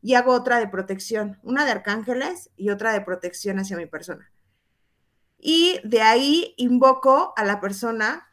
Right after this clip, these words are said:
¿no? que está dentro de mí para que me ayude a, a la lectura, para que contribuya en toda, en toda esa, este, en e-, en ese momento que, que vamos a vivir, porque te digo, es crear como el momento, ¿no? También no es una lectura que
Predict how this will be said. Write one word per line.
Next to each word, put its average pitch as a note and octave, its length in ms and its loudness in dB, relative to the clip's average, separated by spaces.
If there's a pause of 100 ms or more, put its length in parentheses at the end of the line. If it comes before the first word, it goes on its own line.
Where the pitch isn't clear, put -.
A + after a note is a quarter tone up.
(220)
¿no? G#3 340 -12
que G3 80 -6
está G#3 260 -4
dentro G#3+ 300 -4
de G3 100 0
mí G#3 360 -6
para G3 260 0
que G3 120 -4
me G3 120 0
ayude G#3+ 460 -4
a, F3+ 200 0
a - 240 -8
la F3 120 -2
lectura, G3+ 580 -2
para F3+ 240 -2
que F3+ 160 -12
contribuya G3 960 -4
en F#3+ 140 -10
toda, G3 560 -4
en F#3+ 140 -14
toda G3 280 -2
esa, G3 380 -4
este, D#3+ 460 -14 (720)
en G3+ 140 -2
e-, B3 160 2
en B3 120 2
ese C#4 160 0
momento B3+ 520 2
que, G3+ 220 -6
que A3 120 -4
vamos A3 300 -2
a G#3+ 80 -4
vivir, A3 380 -4 (340)
porque A3 240 -2
te A3+ 140 0
digo, A#3 180 2
es B3 140 0
crear A3+ 380 4
como A3 220 -2
el G3 80 0
momento, F#3+ 460 0
¿no? G#3 200 -4
También G#3 420 -2
no A3 60 -2
es G#3+ 140 -6
una A3+ 180 0
lectura G3+ 460 -4
que D#3+ 260 -8